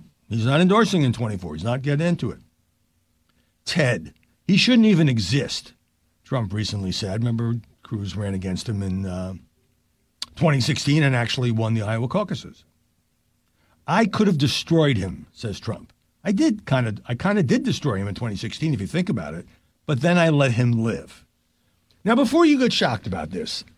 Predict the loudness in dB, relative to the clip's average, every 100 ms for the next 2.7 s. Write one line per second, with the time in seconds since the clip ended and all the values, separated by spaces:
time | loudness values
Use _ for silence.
0 | _ _ -2 2 2 0 -8 _ _ _
1 | _ _ _ _ _ _ _ _ _ _
2 | _ 0 0 0 -2 -2 -2